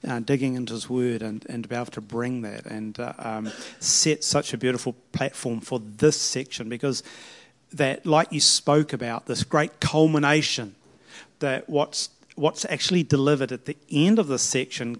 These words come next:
can, could, in, with eyes of the flesh or ears of the flesh, actually be diminished by what preceded it, with this whole thing of, you know,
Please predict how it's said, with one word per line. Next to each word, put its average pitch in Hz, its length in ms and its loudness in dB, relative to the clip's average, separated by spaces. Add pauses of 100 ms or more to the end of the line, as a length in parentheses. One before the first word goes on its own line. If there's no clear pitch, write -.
can, 135 180 -2 (280)
could, 180 360 6 (180)
in, 131 380 0
with - 240 -8
eyes 151 320 6
of 202 60 0
the 196 80 2
flesh 139 360 0
or 135 140 2
ears 151 380 2
of 202 80 6
the 190 100 4
flesh, 117 400 -2 (440)
actually 202 440 4
be 170 220 -2
diminished 147 640 0
by 127 160 -2
what 135 380 2 (480)
preceded 123 560 -2
it, - 240 -10 (420)
with 127 220 0
this 123 200 0
whole 127 220 4
thing 117 300 -2
of, 110 440 0
you 127 60 -4
know, 107 260 -4